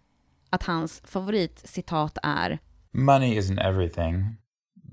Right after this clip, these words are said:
Speaker 2: but it's right up there next to oxygen."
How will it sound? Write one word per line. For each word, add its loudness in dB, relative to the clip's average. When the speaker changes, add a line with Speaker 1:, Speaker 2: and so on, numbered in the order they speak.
Speaker 2:
but 4
it's -4
right 6
up -2
there 2
next 0
to -2
oxygen." -2